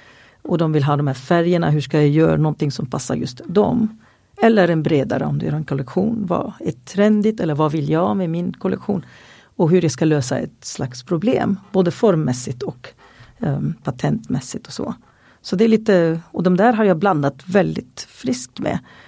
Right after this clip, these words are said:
Jag märker inte alla gör det. Det är antingen man har, har en konstutbildning och så kör man med sin jättefina saker, men väldigt mycket konst och kanske liknande som andra jobbar med i just den här branschen. Eller, eh,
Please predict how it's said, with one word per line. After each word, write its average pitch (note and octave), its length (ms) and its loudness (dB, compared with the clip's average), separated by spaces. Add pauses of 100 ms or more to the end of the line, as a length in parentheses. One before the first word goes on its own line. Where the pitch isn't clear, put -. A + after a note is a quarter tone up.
(160)
Jag F#3 160 4
märker F3+ 260 4
inte F#3 180 2
alla E3+ 200 2
gör F#3+ 280 4
det. - 140 -2
Det E3 80 0
är - 60 2
antingen F3+ 360 0
man F3 140 2
har, D3+ 200 0 (300)
har - 180 -2
en - 280 -2
konstutbildning D#3 800 -2
och E3+ 60 -4
så D3+ 100 -6
kör D3+ 260 2
man D3 180 0
med C#3+ 100 -4
sin - 320 -4 (540)
jättefina F#3+ 600 2
saker, - 360 -6
men D3 400 -2 (380)
väldigt F3 300 2
mycket - 280 -6
konst D#3+ 400 0
och C#3 80 -6
kanske D#3+ 300 -2
liknande D3+ 640 -2 (420)
som - 180 -4
andra D3+ 280 2
jobbar D3+ 300 0
med D3+ 220 0 (560)
i F4 260 -6
just D#3 160 -2
den D3 100 0
här C#3+ 100 2
branschen. F3+ 580 -2 (120)
Eller, F3 400 0
eh, D#3+ 180 -2